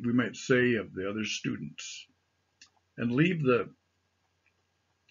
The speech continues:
smaller kids till last, and maybe even hope that they didn't have to have them on the team. So stop and think about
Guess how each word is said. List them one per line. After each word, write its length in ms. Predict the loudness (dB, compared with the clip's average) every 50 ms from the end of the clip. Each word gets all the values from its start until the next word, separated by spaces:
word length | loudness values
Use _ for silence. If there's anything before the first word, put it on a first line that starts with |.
| -16 -12
smaller 480 | -10 -2 0 0 0 2 0 0 -2 -2
kids 380 | -2 -4 -4 -4 -4 -6 -10 -10
till 260 | -8 -6 -6 -6 -6
last, 640 | -6 -6 -6 -6 -8 -12 -14 -14 -14 -14 -14 -16 -20 _ _ _ _ _ _ _ _ _ _ _ _ _ _ _ _ -10 -6
and 120 | -2 0
maybe 260 | 4 4 6 6 6 4 4 2 0
even 380 | 0 0 0 -2 -2 -4 -6 -10 _ _ _ _ _ -20 _ _ _ _ _ _ _
hope 340 | -2 0 0 0 0 -4 -10 -20 _ _ _ _ _ _
that 120 | -12 -6
they 80 | -4 -4
didn't 280 | -2 -2 -4 -4 -4 -4
have 280 | -4 -4 -4 -4 -8 -10
to 80 | -8
have 220 | -6 -6 -6 -6 -6
them 140 | -6 -6
on 140 | -6 -6 -6
the 60 | -8
team. 360 | -10 -8 -6 -6 -6 -6 -10 -14 _ _ _ _ _ _ _ _ _ _ _ _ _ _ _ _ _ _ _ _ _ _ _ _ _ _ _ _ _ _ _ _ _ _ _ _ _ _ _ _ _ _ _ _ _ _ _ _ _ _ _ -10
So 80 | -8
stop 340 | -6 0 2 2 2 2 0
and 120 | -4 0
think 160 | 2 4 4 4
about 360 | 4 4 4 2 2 -2